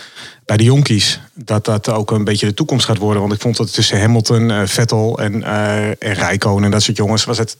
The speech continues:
over het algemeen vrij respectvol en vrij lief onderling.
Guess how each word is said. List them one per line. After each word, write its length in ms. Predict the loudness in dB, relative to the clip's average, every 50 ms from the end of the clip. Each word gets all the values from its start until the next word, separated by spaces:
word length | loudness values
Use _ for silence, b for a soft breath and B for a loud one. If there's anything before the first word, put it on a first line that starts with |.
| _ -6
over 180 | -4 -4 -4 -2
het 100 | -2 -2
algemeen 320 | -2 0 0 -2 -2 -2
vrij 240 | -2 -2 -2 -2 -2
respectvol 720 | -2 0 -2 -2 -2 -2 -6 -4 -4 -2 -2 0 0 0 0
en 80 | -2
vrij 260 | -2 -2 0 0 0 0
lief 360 | 0 2 2 2 0 2 0
onderling. 520 | 0 2 2 2 2 2 2 0 -2 -4